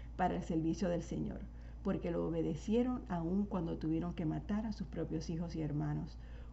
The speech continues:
Hoy se ganaron una bendición". Moisés intercede por Israel. Al día siguiente Moisés le dice a los israelitas, "Ustedes cometieron un terrible pecado,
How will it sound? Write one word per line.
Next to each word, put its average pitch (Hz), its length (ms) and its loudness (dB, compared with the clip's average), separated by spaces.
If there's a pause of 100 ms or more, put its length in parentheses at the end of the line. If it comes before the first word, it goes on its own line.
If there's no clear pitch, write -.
(120)
Hoy 208 360 6 (180)
se 185 200 0
ganaron 160 560 0 (200)
una 165 540 0
bendición". 160 800 -2 (1160)
Moisés 214 400 4 (600)
intercede 185 640 4
por - 180 -6
Israel. - 420 -8 (480)
Al 220 120 8
día 240 100 8
siguiente 214 400 6
Moisés 196 500 0 (280)
le 185 140 4
dice 180 220 2
a 175 40 2
los 170 180 0
israelitas, 165 680 2
"Ustedes 196 420 2
cometieron 170 580 0
un 208 220 6
terrible 180 560 0
pecado, 165 540 0